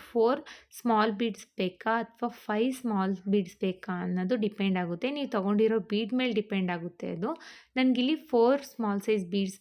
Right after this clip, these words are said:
ಬೇಕಾಯಿತು. ನಿಮ್ಗೆ, ಮ-, ಸಾಕಾಗ್ಲಿಲ್ಲ ಅಂದ್ರೆ, ಬೀಡ್ ಸ್ವಲ್ಪ ದೊಡ್ಡದಿದೆ ಅಂದ್ರೆ ಫೈವ್ ಬೀಡ್ ಬೇಕಾಗುತ್ತೆ. ನೆಕ್ಸ್ಟು ಪಕ್ಕದಲ್ಲಿರೋ ಬೀಡ್ ಪಕ್ಕದಲ್ಲಿರೋ ಡಬಲ್ ಕ್ರೋಶೆ ಮೇಲ್ಗಡೆ ಹೋಲಿಗೆ ಹೋಗಿ ಲಾಕ್ನ ಮಾಡ್ಕೋಬೇಕು. ಬೀಡ್‌ನ ಇನ್ಸರ್ಟ್ ಆದ್ಮೇಲೆ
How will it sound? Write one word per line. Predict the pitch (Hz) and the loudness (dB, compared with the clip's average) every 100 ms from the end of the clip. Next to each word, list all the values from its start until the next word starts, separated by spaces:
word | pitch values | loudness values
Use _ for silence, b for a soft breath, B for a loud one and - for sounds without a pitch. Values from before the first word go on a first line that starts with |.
| - | -2
ಬೇಕಾಯಿತು. | 196 208 208 185 - - 226 320 b b b b _ _ _ | 0 0 -4 -8 -8 -6 -6 -8 b b b b _ _ _
ನಿಮ್ಗೆ, | - 254 262 277 277 - 226 220 | -2 0 2 2 0 -4 -6 -2
ಮ-, | 214 202 | 0 0
ಸಾಕಾಗ್ಲಿಲ್ಲ | 202 247 247 247 202 208 196 190 | -2 -2 0 0 2 2 2 0
ಅಂದ್ರೆ, | 175 175 233 | -2 -2 0
ಬೀಡ್ | 196 247 240 | 0 0 -2
ಸ್ವಲ್ಪ | 220 202 208 | -4 -2 -2
ದೊಡ್ಡದಿದೆ | 202 196 - 214 208 | -2 -2 -2 0 0
ಅಂದ್ರೆ | 180 196 330 B B B _ _ - | 0 -4 -6 B B B _ _ 0
ಫೈವ್ | 254 269 262 | 2 2 0
ಬೀಡ್ | 214 196 | -2 0
ಬೇಕಾಗುತ್ತೆ. | 185 180 185 170 165 - 302 311 B B - | -2 -2 -6 -8 -10 -8 -8 -8 B B -6
ನೆಕ್ಸ್ಟು | 269 269 - 339 330 - _ _ | -4 -4 -2 2 2 0 _ _
ಪಕ್ಕದಲ್ಲಿರೋ | 226 220 214 240 240 214 180 | -4 0 2 4 4 2 2
ಬೀಡ್ | 254 269 - | 0 0 -4
ಪಕ್ಕದಲ್ಲಿರೋ | 214 - 220 202 208 226 | -6 -2 0 4 4 4
ಡಬಲ್ | 233 202 208 | 2 0 0
ಕ್ರೋಶೆ | 208 214 202 - 208 | -2 -4 -4 0 2
ಮೇಲ್ಗಡೆ | 196 208 269 262 220 | 2 2 0 2 2
ಹೋಲಿಗೆ | 196 190 185 180 | 2 2 0 0
ಹೋಗಿ | 180 269 294 | -2 -2 -2
ಲಾಕ್ನ | 233 180 170 285 | -2 -4 -6 -6
ಮಾಡ್ಕೋಬೇಕು. | 320 214 - - 196 196 - - _ _ _ _ _ b b b | -2 -4 -6 -10 -10 -14 -18 -18 _ _ _ _ _ b b b
ಬೀಡ್‌ನ | 202 240 269 302 | 0 0 0 -2
ಇನ್ಸರ್ಟ್ | 269 202 - 233 | 0 0 0 -2
ಆದ್ಮೇಲೆ | 208 190 190 | 0 0 0